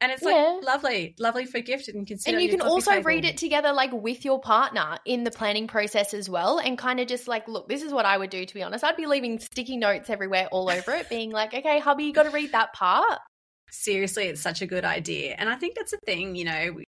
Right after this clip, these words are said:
Speaker 1: I sort of touched earlier on, when we first came into the industry, we felt like it was quite a gendered space, and a lot of the
Speaker 2: Mm-hmm.
Speaker 1: time it, the whole industry was speaking to brides only.
Speaker 2: Mm-hmm.
Speaker 1: For us, it's really important, to, like, for the sake of relationships, particularly in hetero couples,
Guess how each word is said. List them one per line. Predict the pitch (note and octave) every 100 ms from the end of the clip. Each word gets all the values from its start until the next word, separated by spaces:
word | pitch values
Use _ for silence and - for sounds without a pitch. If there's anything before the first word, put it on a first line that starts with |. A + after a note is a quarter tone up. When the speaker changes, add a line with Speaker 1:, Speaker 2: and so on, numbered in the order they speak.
| _
Speaker 1:
I | G3+ G3
sort | - - A3+
of | G#3+
touched | - - -
earlier | F#3 F#3 F#3 F3
on, | F3+ F3+
when | F3+ F3
we | F#3+
first | G3 G3+ G3+
came | F#3 F3
into | F3+
the | E3+
industry, | - F3 F3+ E3+ E3
we | F3 F3
felt | F3 -
like | E3+ E3
it | E3
was | D#3+
quite | - F#3+ F3
a | E3
gendered | E3 D#3 E3+ F3+
space, | - F#3 A#3 F#4
and | G3+
a | F3
lot | F3 B3+
of |
the | A#3+
Speaker 2:
Mm-hmm. | G#3+
Speaker 1:
time | F3 E3+ - _
it, | - -
the | F3+
whole | E3+ F3 E3+
industry | E3+ E3+ F3
was | E3 D#3+
speaking | - E3 E3+
to | E3
brides | E3+ D#3 D#3 E3
only. | - E3 F3+ B3 F4 -
Speaker 2:
Mm-hmm. | A#3+ A3+ C4 - -
Speaker 1:
For | -
us, | - A#3
it's | A3 -
really | A3 G#3
important, | F#3 F#3 F3+ F#3+ F3+ D#3+ - _ - -
to, | -
like, | G3+ G3
for | - G3+
the | G3
sake | - G3 A#3+
of | C#4
relationships, | G#3+ E3 F#3+ - A#3 - E3 D#3
particularly | - B3 C#4+ D#4 C4
in | G#3
hetero | D#3+ G#3+ - G3+ F3+
couples, | F3 E3 F3+ -